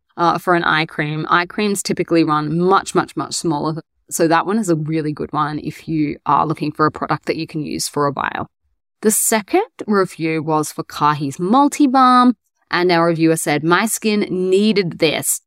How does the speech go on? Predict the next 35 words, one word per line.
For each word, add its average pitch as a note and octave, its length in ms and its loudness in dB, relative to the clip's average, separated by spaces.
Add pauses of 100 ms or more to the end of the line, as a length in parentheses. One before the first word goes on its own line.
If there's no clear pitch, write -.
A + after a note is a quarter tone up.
(220)
On F3+ 80 2
a G#3 60 2
cleaned C#4+ 460 2
face, D3 380 -2
I F#3 80 0
gently E3+ 520 0
apply D#3+ 540 0
via D3 340 0
my C3+ 180 -4
fingertips C#4+ 760 0
this D#3 180 -2
skin A3+ 440 2
balm, G3+ 380 4
and F#3 140 0
immediately G3 640 2
I A3 100 2
could F#3+ 180 -4
feel D#3 200 0
it - 100 -8
sink G3 580 0
into F3+ 280 0
my D#3 160 0
dry D3 300 -4
skin. E3 600 2
I've G#3+ 260 0
found G3 380 0
that - 140 0
a - 60 -4
little E3+ 640 0
goes D3+ 440 0
a E3 80 0
long D#3+ 340 0
way. C#3+ 460 0
Great D3+ 460 -2 (120)
product." - 600 -4